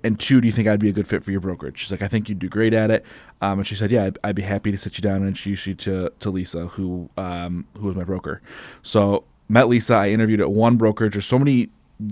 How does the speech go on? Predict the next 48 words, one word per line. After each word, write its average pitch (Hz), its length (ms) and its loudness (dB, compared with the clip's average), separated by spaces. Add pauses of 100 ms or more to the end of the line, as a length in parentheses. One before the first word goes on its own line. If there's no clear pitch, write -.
agents, 110 640 2
especially 110 300 0
now 107 180 4
that 104 80 4
I'm 104 100 2
on 101 140 0
the 98 80 0
other 110 160 2
side 104 160 2
of 98 60 -2
the 98 60 -4
desk, 98 300 -2
is 98 60 -8
what 98 80 -2
I - 20 -2
like 98 160 -4
to 90 60 -14
say, 98 440 -2
in 101 140 -4
the 95 80 -4
broker 117 340 4
role, 101 240 2 (420)
where 101 220 0 (340)
they 110 120 2
go 113 220 4
in 110 100 0
and 107 160 -4
they 110 60 0
talk 107 300 0
to 98 100 -6
five, 107 280 2
six - 240 -2
agents. 101 320 0
I'm 101 120 0
like, 98 200 -2
"Yeah, 117 140 4
do 98 180 0
your 165 160 6
research, 113 460 2
but 113 80 0
you 101 160 0
also, 107 240 0
like, 107 260 0
you 101 120 -2
have 123 100 2
to - 80 -6
kinda, 127 240 2
like, 101 180 -2